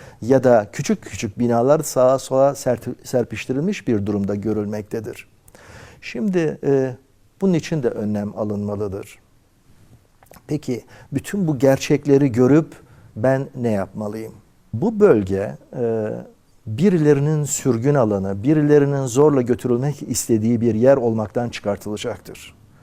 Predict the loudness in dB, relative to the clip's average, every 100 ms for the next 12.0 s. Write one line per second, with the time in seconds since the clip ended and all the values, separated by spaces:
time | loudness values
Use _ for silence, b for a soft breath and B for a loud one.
0 | b b b b b b b -2 -2 0
1 | -2 -2 0 -2 -2 -8 _ _ -16 -12
2 | -10 2 2 2 -2 0 2 2 0 -2
3 | -2 0 0 -2 -2 -2 -4 0 2 2
4 | 0 -6 -6 -2 -2 0 -2 -2 -8 -6
5 | -6 -2 -2 -2 -4 -4 -6 -12 B B
6 | B -4 0 2 0 -8 _ -2 2 2
7 | 2 0 0 -2 -4 0 2 2 0 -2
8 | -4 -2 -2 0 -4 -4 -4 -4 2 2
9 | 2 B B B -10 2 6 6 6 4
10 | 2 0 0 -2 -4 -4 -4 -2 -2 -2
11 | -6 -8 -8 -12 -12 -12 -12 -14 -16